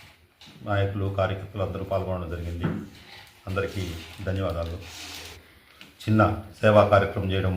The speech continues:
మాకు ఆనందంగా ఉంది. ఈ ఆనందంగా సందర్భంలో ఇక్కడ ఉన్న వృద్ధులందరినీ పరిశీలించి, వాళ్ళకి కావాల్సిన మిగతా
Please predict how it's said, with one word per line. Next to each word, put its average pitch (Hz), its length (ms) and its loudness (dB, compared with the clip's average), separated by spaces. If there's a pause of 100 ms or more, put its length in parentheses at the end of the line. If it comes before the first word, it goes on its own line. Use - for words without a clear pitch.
(400)
మాకు 98 260 4
ఆనందంగా 98 460 6
ఉంది. 95 180 0 (580)
ఈ 107 80 2 (160)
ఆనందంగా 110 420 8 (320)
సందర్భంలో 98 500 4 (380)
ఇక్కడ 107 220 0
ఉన్న 110 100 6
వృద్ధులందరినీ 104 680 6 (560)
పరిశీలించి, 104 580 2 (160)
వాళ్ళకి 98 240 4
కావాల్సిన 104 340 6
మిగతా 104 300 4